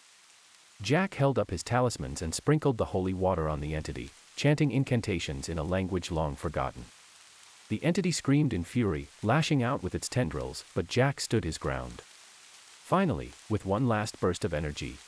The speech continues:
the entity was banished back to the void from whence it had come. The town of Silver Lake returned to its abandoned state,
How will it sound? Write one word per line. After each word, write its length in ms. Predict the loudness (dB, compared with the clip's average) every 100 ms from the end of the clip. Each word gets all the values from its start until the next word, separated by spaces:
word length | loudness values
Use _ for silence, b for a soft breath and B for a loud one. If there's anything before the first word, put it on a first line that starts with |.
| -6
the 140 | 0
entity 280 | 0 0 0
was 140 | -2 -2
banished 420 | 0 2 0 -2
back 240 | -2 -2
to 80 | -4
the 100 | -4
void 320 | -2 -2 -2
from 200 | -4 -2
whence 200 | -2 -2
it 80 | -4
had 180 | -6 -6
come. 280 | -6 -6 -10 -20 -20 -20 -20 -20 -20 -10 -6
The 80 |
town 280 | -2 0 2
of 100 | 0
Silver 340 | 2 2 4 2
Lake 220 | 0 -2
returned 380 | -2 2 2 2
to 100 | -2
its 140 | -2
abandoned 420 | -2 -2 -2 -4
state, 360 | -2 -2 -2